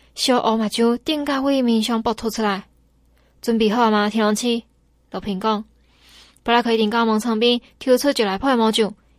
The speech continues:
伊行向罗平甲迄只不断挣扎的猫鼠，类似的双眼散发出燃烧共款的光芒。做伙动手吧！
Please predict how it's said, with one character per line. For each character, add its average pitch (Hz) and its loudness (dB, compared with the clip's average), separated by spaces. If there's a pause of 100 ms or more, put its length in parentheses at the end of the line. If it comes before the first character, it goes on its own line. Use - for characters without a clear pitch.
(120)
伊 202 -6
行 196 -4
向 214 0
罗 185 -2
平 190 -4
甲 214 -4
迄 233 -2
只 220 -2
不 247 -6
断 240 -4
挣 208 -2
扎 208 -4
的 202 -4
猫 214 -2
鼠， 254 -4 (760)
类 208 2
似 214 -2
的 196 -2
双 214 -4
眼 247 -4
散 254 -6
发 254 -2
出 262 2 (380)
燃 220 0
烧 247 -4
共 202 -8
款 240 -6
的 214 0
光 185 -6
芒。 175 -8 (960)
做 233 -2
伙 226 2
动 185 -4
手 226 -2
吧！ 196 -6